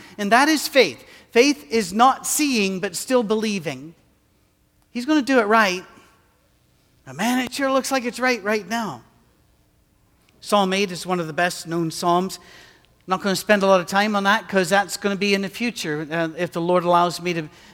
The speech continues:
to keep being a teacher here. We'll talk about, you know, the heavens declare the glory of God and all of that. That's great stuff.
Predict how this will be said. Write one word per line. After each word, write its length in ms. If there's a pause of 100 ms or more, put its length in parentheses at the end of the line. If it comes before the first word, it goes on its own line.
to 80
keep 560
being 260
a 60
teacher 460
here. 340 (800)
We'll 140
talk 260
about, 340
you 100
know, 40
the 80
heavens 380
declare 360
the 80
glory 380
of 140
God 320
and 120
all 160
of 100
that. 280
That's 220
great 280
stuff. 520